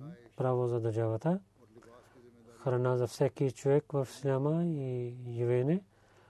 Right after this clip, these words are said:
и дрехите са за пари и властта. Ислам най-първо дал този заповед. Другите държави вземат пример това, но не като съвършен вид.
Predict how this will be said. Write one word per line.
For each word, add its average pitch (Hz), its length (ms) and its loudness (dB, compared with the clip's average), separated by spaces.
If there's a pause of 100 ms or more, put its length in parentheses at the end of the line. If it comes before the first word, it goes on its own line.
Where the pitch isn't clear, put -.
(220)
и 120 580 2
дрехите 135 580 2
са 160 340 0 (680)
за 123 180 -2
пари 135 220 2
и 131 80 2
властта. 123 520 2 (1300)
Ислам 135 680 -2
най-първо 131 560 0
дал 120 260 -2
този 117 220 -6
заповед. 110 560 -6 (1200)
Другите 175 440 4
държави 147 720 4
вземат 139 420 0
пример 139 300 0
това, 135 380 0 (840)
но 131 160 -2
не 139 320 2 (120)
като 131 220 -6
съвършен 131 500 -4
вид. 151 260 2